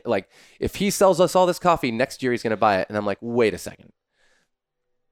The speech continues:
With basically one day's worth of work for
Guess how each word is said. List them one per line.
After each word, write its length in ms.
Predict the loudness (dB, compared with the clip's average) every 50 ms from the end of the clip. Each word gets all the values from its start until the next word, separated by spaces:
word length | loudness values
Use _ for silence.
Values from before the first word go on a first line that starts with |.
| _ _
With 240 | -4 -4 -4 -4 0
basically 460 | 0 0 2 0 -4 -4 -2 -2 -2
one 440 | -2 -2 0 0 0 0 0 -2 -2
day's 520 | 0 2 2 2 2 0 -2 -4 -6 -6
worth 220 | -4 -4 -4 -2 -4
of 120 | -6 -4
work 300 | -2 -2 -4 -4 _ _ _ _
for 180 | -6 -6 -6